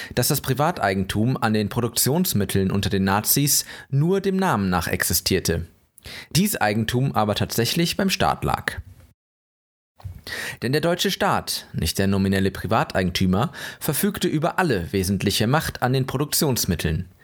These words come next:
Der Staat bestimmte, was in welcher Menge und auf welche Art zu produzieren war und wem die Produkte zugeteilt werden sollten.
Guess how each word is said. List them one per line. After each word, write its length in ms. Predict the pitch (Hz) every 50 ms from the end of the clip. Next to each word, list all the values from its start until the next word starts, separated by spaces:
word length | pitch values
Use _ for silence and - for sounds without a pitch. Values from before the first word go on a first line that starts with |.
| - - - - - - -
Der 80 | - 101
Staat 300 | - - - 98 98 -
bestimmte, 600 | - - - - 135 139 156 143 - 175 175 170 139
was 240 | 113 107 - - -
in 180 | - 107 104
welcher 300 | 98 101 98 - - 95
Menge 340 | 92 98 107 131 160 170 -
und 240 | - 156 156 147 -
auf 160 | 139 123 -
welche 260 | 131 131 131 - -
Art 200 | - 82 85 85
zu 100 | - -
produzieren 680 | 90 - - 101 98 95 - - - 101 101 101 98 95
war 340 | 98 95 104 123 143 139 - - - - -
und 140 | 143 139 120
wem 180 | 143 156 160
die 100 | 147 139
Produkte 420 | 135 - 120 101 113 104 - - 135
zugeteilt 560 | - - 190 175 131 - - 95 85 80 -
werden 220 | 82 78 80 82
sollten. 480 | 80 - 87 85 - - - 82 82 -